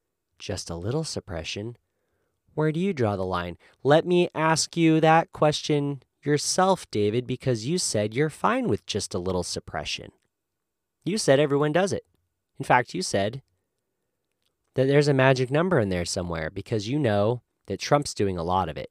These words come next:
You don't know how much, but you know it's a lot. You know it's enough. And if Biden was doing even half that amount,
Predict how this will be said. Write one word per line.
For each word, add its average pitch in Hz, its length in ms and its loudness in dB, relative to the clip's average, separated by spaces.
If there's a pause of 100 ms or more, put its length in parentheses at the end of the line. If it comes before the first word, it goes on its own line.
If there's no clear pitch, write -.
You 123 100 -2
don't 185 120 2
know 190 80 0
how 175 200 4
much, - 280 -6
but 92 100 -6
you 127 120 -6
know 127 160 0
it's 110 140 -4
a 92 40 -6
lot. 78 280 -4 (360)
You 156 80 -4
know 165 140 4
it's 120 160 2
enough. - 440 -6 (1000)
And 120 160 -2
if 120 160 -2 (220)
Biden 156 380 6
was 110 180 0
doing 113 360 -2
even 139 340 0
half 120 460 2
that 120 280 0
amount, 87 340 -6